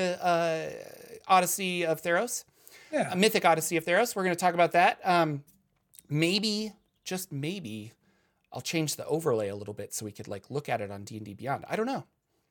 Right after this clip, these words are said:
Speaker 1: Uh, how busy am I? Extremely. So m-, that might not happen. But,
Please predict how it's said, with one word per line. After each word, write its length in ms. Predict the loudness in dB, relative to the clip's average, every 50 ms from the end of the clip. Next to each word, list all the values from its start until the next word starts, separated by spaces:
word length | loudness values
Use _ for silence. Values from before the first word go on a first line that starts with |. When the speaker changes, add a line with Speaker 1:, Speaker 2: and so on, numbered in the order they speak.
| -20 -20 _ _ _ _ _ _ -8
Speaker 1:
Uh, 140 | -6 -4 -4
how 160 | 0 0 0
busy 300 | 0 0 0 0 0 0
am 100 | 2 2
I? 160 | 0 0 -2 -4
Extremely. 680 | -6 -6 -4 -4 -4 -4 -4 -4 -4 -6 -8 -10 -12
So 520 | -12 -10 -8 -6 -6 -6 -6 -6 -8 -10 -12 -16 -20 -16
m-, 360 | -16 -16 -16 -14 -12 -6 0
that 180 | 2 2 2 2
might 160 | 0 -4 -2
not 140 | -4 -4 0
happen. 260 | -2 -2 -2 -2 0
But, 260 | 4 4 4 4 2